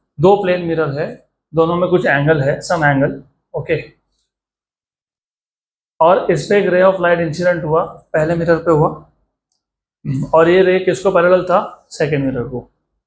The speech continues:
अब पहले mirror से रिफ्लेक्शन होने के बाद second mirror से रिफ्लेक्शन हुआ और light गया, लेकिन जो light गया वो किसको पैरेलली गया? First mirror को। हम्म, ऐसा ही बोला है ना कि second mirror को,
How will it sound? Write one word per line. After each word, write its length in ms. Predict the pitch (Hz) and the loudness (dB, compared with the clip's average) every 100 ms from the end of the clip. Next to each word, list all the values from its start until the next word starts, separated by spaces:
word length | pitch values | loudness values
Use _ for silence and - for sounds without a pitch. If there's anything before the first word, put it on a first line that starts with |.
| _ _ _ _ | _ _ _ _
अब 100 | 156 - | -6 0
पहले 240 | 156 170 | 2 2
mirror 240 | 185 185 196 | 2 2 2
से 100 | 190 | 2
रिफ्लेक्शन 400 | 175 - 175 190 | -2 -2 -4 -2
होने 200 | 175 170 | -4 -4
के 100 | 180 | -2
बाद 280 | 165 190 220 - _ _ _ | 0 0 -2 -16 _ _ _
second 360 | - 147 185 180 | -6 -4 -2 -2
mirror 180 | 180 | -2
से 80 | 175 | 0
रिफ्लेक्शन 460 | 175 - 170 170 170 | -2 0 -2 0 0
हुआ 200 | 156 196 - - _ - | 2 2 0 -12 _ -2
और 160 | 165 | 0
light 240 | 160 185 190 | 2 2 2
गया, 320 | 165 135 127 131 - _ _ 156 | 2 2 0 -4 -14 _ _ -2
लेकिन 200 | 151 170 | 0 0
जो 80 | |
light 200 | 175 180 175 | 2 2 4
गया 300 | 170 190 131 - - _ _ 165 | 4 4 2 -6 -16 _ _ -8
वो 80 | |
किसको 320 | 156 170 - 190 | -2 -2 -2 0
पैरेलली 400 | 175 175 180 175 | 2 2 2 2
गया? 200 | 170 190 - _ _ _ - | 0 -2 -8 _ _ _ -4
First 340 | 180 151 - | -2 -2 -6
mirror 200 | 135 127 | -6 -6
को। 240 | - 131 - _ _ _ _ _ _ 151 | -10 -16 -20 _ _ _ _ _ _ -6
हम्म, 180 | - - - _ | -4 -6 -14 _
ऐसा 140 | 139 185 | 0 2
ही 60 | |
बोला 160 | 185 180 | 4 2
है 80 | 196 | 0
ना 60 | |
कि 880 | 240 - _ _ _ _ _ _ 190 | -4 -8 _ _ _ _ _ _ -4
second 260 | 170 180 196 | -2 0 2
mirror 160 | 180 | 2
को, 120 | 143 | 2